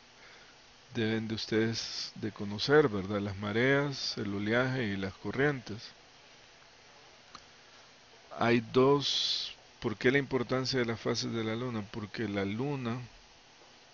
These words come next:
es, eh, eh, probablemente, eh, la principal fuerza generadora de estos fenómenos, principalmente de las mareas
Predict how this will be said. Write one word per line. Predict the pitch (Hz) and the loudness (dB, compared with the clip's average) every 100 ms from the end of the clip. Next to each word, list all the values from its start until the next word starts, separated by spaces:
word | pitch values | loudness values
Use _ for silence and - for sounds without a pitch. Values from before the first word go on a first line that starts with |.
| - - - - - - - - - | -20 -20 -20 -20 -20 -20 -20 -20 -4
es, | 120 113 117 - | 2 2 2 0
eh, | 120 110 - | 2 2 0
eh, | 117 110 107 107 107 107 110 107 107 - | -2 -2 -2 -2 -2 -2 -2 -2 -6 -8
probablemente, | - 107 104 107 110 110 107 123 113 - - - 175 - - - - - - - 233 151 - - | -4 0 2 2 0 -4 -4 -4 -2 -4 -8 -16 -18 -20 -20 -20 -20 -20 -20 -20 -16 -10 -8 -6
eh, | - 113 107 104 | -2 0 0 0
la | 107 | -2
principal | 110 110 113 - 113 | -4 -4 -4 0 0
fuerza | 110 - 123 120 117 127 | 0 0 2 4 2 -2
generadora | 117 107 101 101 107 107 113 113 117 113 - - - - - - - - - - - 170 | -2 -4 -4 -4 -4 -4 -2 -2 -2 -6 -14 -20 -20 -20 -20 -20 -20 -20 -20 -20 -20 -6
de | 104 104 | 0 0
estos | 101 - 113 | 0 -4 -6
fenómenos, | - 107 131 139 101 90 110 - - - - - - - - - - - - - | -4 -2 0 0 -2 -6 -10 -10 -12 -14 -18 -20 -20 -20 -20 -20 -20 -20 -20 -12
principalmente | 113 98 - 117 120 117 117 | -8 -4 0 0 0 -2 -2
de | 104 | -2
las | 92 | -2
mareas | 98 101 107 87 90 - - | -4 0 0 0 -4 -10 -12